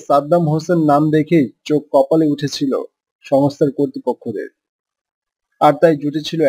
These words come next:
একের পর এক প্রত্যাখ্যান। এক নয়, দু নয়, মোট চল্লিশ বার প্রত্যাখ্যান হয়েছিলেন তিনি। সাত করে ওই যুবকের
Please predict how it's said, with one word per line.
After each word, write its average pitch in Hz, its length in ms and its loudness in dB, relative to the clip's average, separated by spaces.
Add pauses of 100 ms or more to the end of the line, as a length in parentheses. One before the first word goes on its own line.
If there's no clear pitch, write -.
একের 151 300 -2
পর 143 140 4
এক 131 160 2 (280)
প্রত্যাখ্যান। 113 560 -6 (920)
এক 156 160 2 (120)
নয়, 180 180 4
দু 147 200 2
নয়, 71 180 -4 (440)
মোট 147 220 0 (120)
চল্লিশ 170 400 4
বার 151 140 6 (100)
প্রত্যাখ্যান 143 520 -4
হয়েছিলেন 123 500 -4
তিনি। - 180 -16 (1900)
সাত 151 240 4 (100)
করে 196 200 8
ওই 156 220 2
যুবকের 160 360 0